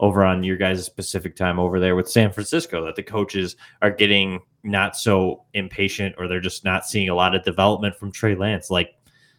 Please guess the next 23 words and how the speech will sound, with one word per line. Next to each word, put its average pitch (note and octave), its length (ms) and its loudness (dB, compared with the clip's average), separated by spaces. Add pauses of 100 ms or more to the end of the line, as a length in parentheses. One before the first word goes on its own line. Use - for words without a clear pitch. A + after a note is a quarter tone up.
(320)
it, A#2 240 0 (760)
he C3 160 2
was C#3+ 200 8
so C3+ 160 8
raw A2 380 8
as G#2+ 100 4
a G2 60 2
prospect. G2+ 600 -2
Like, E2+ 120 -6
how G2+ 200 -2
did G#2 120 -2
they, G2 380 -2
did F#2+ 200 -6
they G#2 120 2
really G2+ 240 0
expect G2 380 -2
in F2+ 100 -2
one F2+ 180 -4
year F#2 200 -4
they'd F2 240 -6
get, F2 180 -4 (140)
like, E2 280 -8 (220)
a, - 80 -10